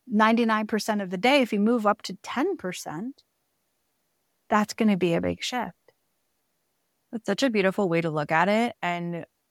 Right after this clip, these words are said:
Speaker 2: for people to not feel like they have to change a lot of things in their life. Because I know, at least when I'm <laughs> overwhelmed, and I think this is true for a lot of people, that,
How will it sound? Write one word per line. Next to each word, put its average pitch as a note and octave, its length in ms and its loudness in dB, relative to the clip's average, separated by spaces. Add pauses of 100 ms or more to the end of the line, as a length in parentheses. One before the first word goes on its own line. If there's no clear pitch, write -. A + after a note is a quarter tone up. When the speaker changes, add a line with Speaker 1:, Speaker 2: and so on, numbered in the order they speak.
(200)
Speaker 2:
for F#3 180 -6
people A3+ 480 -4
to - 200 -6
not E3 440 -2
feel F3 100 0
like E3+ 200 0
they E3 100 -2
have D#3+ 340 -2
to E3+ 140 -10
change E3 360 -8
a E3 60 0
lot D3+ 180 0
of C#3+ 120 -6
things D3+ 240 -4
in D3+ 60 -8
their C#3+ 140 -6
life. G2+ 400 -2
Because F3+ 360 0 (360)
I F#3 120 2
know, F3 460 2 (100)
at F#3 80 -8
least E3+ 180 -4
when D#3 100 -4
I'm D#3 140 -2
<laughs> F#3 60 2
overwhelmed, A3 500 4
and F#3+ 80 2
I E3 60 0
think E3+ 160 0
this E3+ 160 -4
is F3+ 100 -4
true F3 240 0
for F#3 140 -2
a E3+ 40 0
lot D#3+ 220 2
of F3 100 0
people, A3+ 340 -2
that, F#3+ 200 4